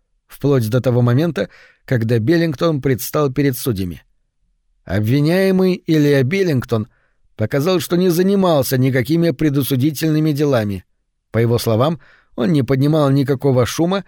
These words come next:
и не был причиной его возникновения. Как законопослушный гражданин,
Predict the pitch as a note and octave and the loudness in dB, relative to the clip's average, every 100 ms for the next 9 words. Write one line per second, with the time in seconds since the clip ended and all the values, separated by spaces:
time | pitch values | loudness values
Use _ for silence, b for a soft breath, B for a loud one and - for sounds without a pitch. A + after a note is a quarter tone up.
0 | b b - C#3 C#3+ G3 D3+ B2+ - B2+ | b b -4 0 2 2 2 0 2 0
1 | - D3 B2 A#2 C#3 C3+ A2+ G#2 B2 C3 | 0 0 2 2 0 0 0 0 -2 -2
2 | B2+ A#2 F#2 - _ _ _ _ _ - | -2 -2 -4 -12 _ _ _ _ _ -4
3 | C3 A2+ C3+ D3 C3+ B2 B2 D3 C3 C3 | -2 0 0 0 0 2 0 0 0 0
4 | A#2+ B2 A2+ G#2+ A2+ E3+ | 2 2 0 2 2 0